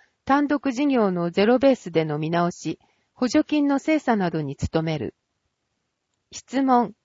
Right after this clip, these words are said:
地域の活性化を図り、町の魅力を高めるにあたっての市長の考えは？市長。健全な財政運営と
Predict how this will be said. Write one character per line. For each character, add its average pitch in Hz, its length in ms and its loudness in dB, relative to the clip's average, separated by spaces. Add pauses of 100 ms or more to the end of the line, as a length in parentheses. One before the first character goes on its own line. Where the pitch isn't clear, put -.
(640)
地 349 160 0
域 294 180 -2
の 214 120 2
活 - 260 -4
性 277 200 0
化 254 220 2
を 247 40 -2
図 233 120 -6 (160)
り、 180 180 -4 (320)
町 233 300 0
の 285 120 2
魅 269 140 0
力 285 260 2
を 277 80 4
高 277 300 0
め 302 120 2
る 262 100 2
に 202 120 0
あ 185 100 -2
た 214 120 0
っ 208 80 -2
て 226 180 -4
の 170 300 -6
市 - 160 -14
長 277 260 2
の 175 140 -4
考 220 340 0
え 185 160 2
は？ 135 180 -4 (840)
市 - 140 -14
長。 233 360 0 (600)
健 311 240 2
全 311 240 0
な 285 160 0
財 277 180 4
政 285 340 0
運 285 160 2
営 202 180 0
と 165 280 -2